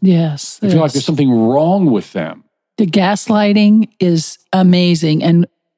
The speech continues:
Speaker 1: the other thing is, it also tricks people into thinking that half-assed acceptance from God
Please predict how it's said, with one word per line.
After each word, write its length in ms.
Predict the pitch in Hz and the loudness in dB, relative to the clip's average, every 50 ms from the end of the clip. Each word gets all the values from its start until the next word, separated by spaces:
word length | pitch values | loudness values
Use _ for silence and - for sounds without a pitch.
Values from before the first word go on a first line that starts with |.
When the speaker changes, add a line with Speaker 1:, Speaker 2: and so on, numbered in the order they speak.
| _ _ _ | _ _ _
Speaker 1:
the 200 | 180 180 175 196 | 0 2 2 2
other 200 | 220 240 277 254 | 2 0 0 -2
thing 280 | - - 190 165 160 156 | -2 -2 0 2 2 2
is, 420 | 156 147 147 147 151 - - - - - _ _ _ _ | 2 0 0 0 -2 -4 -6 -12 -20 -20 _ _ _ _
it 160 | - 190 190 180 | -2 -2 0 0
also 380 | 180 185 220 240 - - 220 | 0 0 -2 -2 -2 -2 -4
tricks 340 | 175 - - 196 180 - - | -4 -4 -4 -4 -4 -4 -6
people 340 | - - 185 175 - 180 175 | -2 -2 -2 0 0 2 2
into 200 | 175 160 160 160 | 2 2 0 -2
thinking 640 | - - 185 170 160 - 165 151 151 151 156 156 - - _ _ _ _ _ _ _ | -2 -2 0 0 0 0 0 0 2 2 0 0 -2 -8 _ _ _ _ _ _ _
that 420 | 214 160 196 175 160 147 - - _ _ _ _ - | 0 0 2 0 0 -2 -4 -8 _ _ _ _ -8
half-assed 1000 | - - - 208 196 202 208 - - - 190 170 160 156 147 139 - - - - - _ _ _ _ _ _ _ _ - | -8 -4 -2 -2 -2 -2 -4 -6 -4 -2 0 0 0 0 0 -2 -6 -10 -12 -16 -20 _ _ _ _ _ _ _ _ -8
acceptance 600 | 165 - - - 208 196 - - 190 170 165 - | -6 -6 -6 -4 -4 -4 -2 0 0 0 0 0
from 240 | - - 151 151 156 | 0 0 0 0 2
God 540 | 156 165 170 180 160 135 135 143 147 - | 0 0 -2 -2 -2 -4 -4 -4 -6 -8